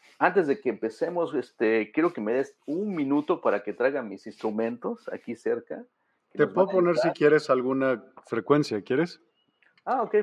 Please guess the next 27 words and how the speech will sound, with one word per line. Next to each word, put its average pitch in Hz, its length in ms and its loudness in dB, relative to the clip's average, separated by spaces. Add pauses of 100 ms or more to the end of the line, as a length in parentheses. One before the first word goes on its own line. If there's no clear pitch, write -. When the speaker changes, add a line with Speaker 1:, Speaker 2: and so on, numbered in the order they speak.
Speaker 1:
perfecto. 156 680 -2
Sí, - 140 -10
sí, - 140 -10
estaba 123 260 -6
muy 120 180 -8
bien. 104 280 -6 (480)
Speaker 2:
Si - 160 -14
te - 60 -14
Speaker 1:
Bueno, 127 260 6
Speaker 2:
parece 160 160 2 (120)
Speaker 1:
entonces, 175 120 2
Speaker 2:
bien, 165 260 -2 (100)
o 139 80 -14
sea, 131 160 -12
Speaker 1:
sí, - 180 -6
Speaker 2:
tú 151 60 -2
Speaker 1:
sí, 143 100 2
está 143 180 0
Speaker 2:
oyes, 185 60 0
Speaker 1:
bien. 214 160 -2
Speaker 2:
vele 147 180 -6
escuchando 139 540 -8
y 156 60 -8
tú 120 120 -16
me 120 100 -10
vas 117 160 -8
diciendo. 92 320 -20